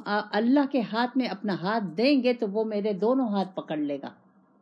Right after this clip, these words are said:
اور مجھے تمام چیزوں سے بے نیاز کر دے گا۔ ہر ایک تعلق سے دل کا تعلق ختم ہو جائے گا۔ اصل ہے دل کا تعلق، اصل ہے وہ روح کا تعلق۔ تو ہم،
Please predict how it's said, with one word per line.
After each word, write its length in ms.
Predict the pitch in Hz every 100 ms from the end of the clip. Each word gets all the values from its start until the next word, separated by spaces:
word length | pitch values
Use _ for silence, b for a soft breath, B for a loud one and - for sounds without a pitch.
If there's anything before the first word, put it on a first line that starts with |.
| _ _ _ _ B B -
اور 120 | 208
مجھے 260 | 233 220
تمام 1040 | 254 262 277 330 330 330 320 311 311 302 277
چیزوں 340 | 269 247 247
سے 140 | 233 226
بے 200 | 185 196
نیاز 440 | 190 180 220 214
کر 120 | 170
دے 240 | 143 151 147
گا۔ 80 | 143 - _ _ _ _ b b b - 240
ہر 140 | 320 294 -
ایک 260 | 269 269
تعلق 400 | 233 240 247 262
سے 120 | -
دل 200 | 233 220
کا 120 | 226 226
تعلق 320 | 208 196 233 240
ختم 280 | 214 202
ہو 80 | 185
جائے 220 | 151 151
گا۔ 120 | 147 -
اصل 280 | 214 - 311
ہے 80 | 339
دل 240 | 202 220 208
کا 80 | 214
تعلق، 360 | 185 170 151 147 b b b
اصل 300 | 220 226 311
ہے 100 | 320
وہ 200 | 269 247
روح 320 | 175 220 285
کا 140 | - 226
تعلق۔ 380 | 185 180 156 - _ _ B B B -
تو 80 | 220 190
ہم، 240 | 330 294